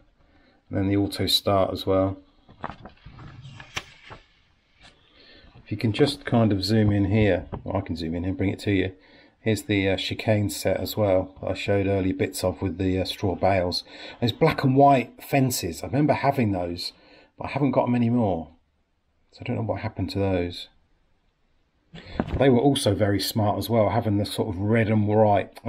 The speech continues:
red and white, uh, edging on those, on the straw bales for the Formula One cars. Never had those. They looked really smart. I'll just run through a bit more of this catalogue, actually. This is quite fun looking through these before I just talk to you about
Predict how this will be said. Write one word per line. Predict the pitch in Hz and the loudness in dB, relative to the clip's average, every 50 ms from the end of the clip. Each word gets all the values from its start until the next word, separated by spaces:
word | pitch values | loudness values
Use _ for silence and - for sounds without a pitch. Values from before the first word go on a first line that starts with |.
| - - - | -10 -4 -2
red | 117 110 107 | 0 0 0
and | 110 104 92 95 | 0 -2 0 2
white, | 107 107 104 104 - - - - _ - - - - - _ _ - | 2 2 2 2 -2 -6 -12 -14 _ -20 -20 -20 -20 -20 _ _ -6
uh, | - 98 - - | -6 -6 -4 -2
edging | - 120 107 104 107 98 95 | -2 -2 0 0 0 0 0
on | 90 92 | 0 0
those, | 92 90 92 90 - | 0 -2 -2 -2 -2
on | 95 92 | -2 -4
the | 92 90 | -4 -4
straw | - - - 107 101 98 | -6 -4 -2 0 0 0
bales | 95 - 101 101 98 92 90 87 | 2 2 2 2 2 0 -2 -4
for | - - | -6 -10
the | 87 - | -12 -12
Formula | - - 104 101 95 92 92 | -8 -6 -4 -2 -2 0 0
One | 90 95 101 101 | 0 0 -2 -2
cars. | - - 85 87 87 85 - | -2 -2 -2 -2 -2 -2 -2
Never | 120 107 110 | 0 0 2
had | 101 90 - - | 0 0 0 -2
those. | - 80 85 85 85 - - - _ - | -2 -2 -2 -2 -4 -6 -10 -10 _ -2
They | 101 101 | 0 0
looked | 95 87 - - - | 0 -2 -4 -4 -4
really | 90 92 | -4 -4
smart. | - - - 92 87 87 90 - - - _ _ _ _ _ _ _ _ _ _ _ _ _ _ _ - - - - - - - - | -4 -6 -4 -2 -2 -2 -2 -4 -6 -10 _ _ _ _ _ _ _ _ _ _ _ _ _ _ _ -20 -20 -20 -20 -20 -12 -6 -4
I'll | - | -2
just | - - 185 - - | 0 0 0 0 4
run | 160 160 147 139 139 | 4 6 6 6 4
through | - - 151 143 123 | 4 4 4 6 6
a | 110 | 4
bit | - 151 139 - | 2 2 0 2
more | 135 131 123 117 | 2 0 2 2
of | 113 107 | 2 0
this | 113 - - | -2 -4 -6
catalogue, | - - 147 127 - - 113 101 90 90 98 | -8 -6 -6 -6 -4 -2 -2 -2 -2 -2 -4
actually. | 90 87 - - - 92 90 95 95 - - _ _ - - - - - - - - - - - - - - - - - - - - | -6 -8 -8 -10 -8 -6 -6 -6 -6 -8 -14 _ _ -20 -20 -20 -20 -20 -20 -20 -20 -20 -20 -20 -20 -20 -20 -20 -20 -20 -18 -16 -14
This | - - - | -12 -10 -10
is | 107 - | -10 -8
quite | - - 139 - - | -6 -2 -2 -2 -4
fun | - - 135 117 107 113 | -2 0 2 2 2 2
looking | 107 - - 98 | 0 0 -2 -4
through | - - 117 110 95 | -2 0 2 2 4
these | 101 95 - | 2 2 0
before | - 104 - - 131 120 | -2 -4 0 2 4 4
I | 117 | 4
just | 113 - - - - | 2 0 -2 -6 -4
talk | - 123 107 - - | 0 0 0 0 -2
to | - 123 | -2 0
you | 113 117 | 2 2
about | 104 110 110 - - - | 2 2 0 0 -2 -6